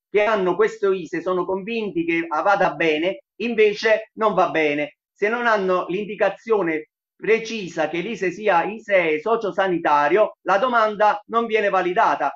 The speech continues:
quindi perdono il contributo. Quindi è una cosa molto importante. Chi presenta la domanda si assicuri presso i caf o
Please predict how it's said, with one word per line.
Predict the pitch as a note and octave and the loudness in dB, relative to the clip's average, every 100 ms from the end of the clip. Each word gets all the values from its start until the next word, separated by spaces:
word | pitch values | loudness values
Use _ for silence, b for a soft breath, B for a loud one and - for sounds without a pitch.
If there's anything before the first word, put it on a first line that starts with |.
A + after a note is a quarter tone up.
| - | -8
quindi | G#3 G#3+ F#3+ | -14 -12 -4
perdono | A#3 A#3 G3+ A3 | -2 -2 -4 -4
il | G3 | -4
contributo. | - F#3 F3+ D#3+ E3 D3 C#3 - _ _ | -4 -4 -4 -4 -4 -4 -6 -10 _ _
Quindi | G#3 G3+ | -2 0
è | |
una | F#3+ | 2
cosa | F#3+ A3+ G#3+ | 0 -2 -2
molto | A3+ A3+ | -2 -4
importante. | F#3 F3 - D3 C3 B2+ C3 _ _ | -4 -4 -2 -2 -2 -8 -14 _ _
Chi | A3+ | -8
presenta | A3+ A#3 A#3 G#3 | -2 0 0 2
la | G3 F#3+ | 2 2
domanda | A#3 G#3+ G3 G3 | 2 0 0 -4
si | F3+ | -4
assicuri | E3+ F#3+ F#3 A3+ F3+ - _ _ | -6 -10 -8 -4 -4 -4 _ _
presso | F3 A3 - F#3+ | -2 -2 -4 -6
i | |
caf | F#3+ G#3 F3 - | 2 2 2 -4
o | E3 - F#3 F3+ - | -6 0 2 2 0